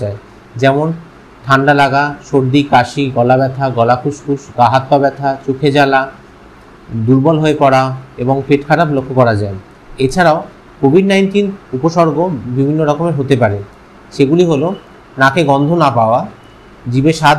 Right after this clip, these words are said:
না পাওয়া, হঠাৎ করে শ্বাসকষ্ট হওয়া, বাচ্চাদের মধ্যে মাল্টি সিস্টেম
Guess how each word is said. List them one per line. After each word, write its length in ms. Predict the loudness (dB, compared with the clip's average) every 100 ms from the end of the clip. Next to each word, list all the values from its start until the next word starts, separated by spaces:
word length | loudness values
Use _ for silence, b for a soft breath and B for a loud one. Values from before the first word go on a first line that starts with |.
| 2
না 60 | 2
পাওয়া, 220 | 2 2 0 -4 -16 -20 -20 -20 -20 -20 -20 -20 -20 -20 -20 -20 -20 -8
হঠাৎ 220 | 0 0 2
করে 120 | 0 2
শ্বাসকষ্ট 480 | 0 0 -4 -2 -2 2
হওয়া, 220 | 2 2 -2 -10 -20 -20 -20 -20 -20 -2 2
বাচ্চাদের 400 | 2 2 2 2
মধ্যে 260 | 0 0 2
মাল্টি 340 | 2 0 0 -2 0
সিস্টেম 300 | -6 0 0